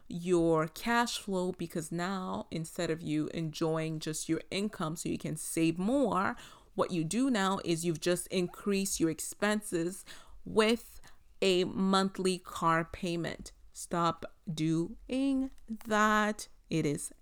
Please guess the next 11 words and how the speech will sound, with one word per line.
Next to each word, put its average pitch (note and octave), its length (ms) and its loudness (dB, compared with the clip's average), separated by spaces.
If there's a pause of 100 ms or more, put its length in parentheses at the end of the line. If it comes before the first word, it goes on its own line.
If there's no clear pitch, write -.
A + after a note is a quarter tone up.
(180)
killing C4 640 4 (140)
millennials. E3 580 -2
So F3+ 200 2
just E3+ 380 -2 (360)
financially E3+ 840 2
anyways. - 640 -6 (380)
So - 520 4
let's - 340 -2
not E3+ 340 0
do D3+ 180 -2
that. A2+ 320 -4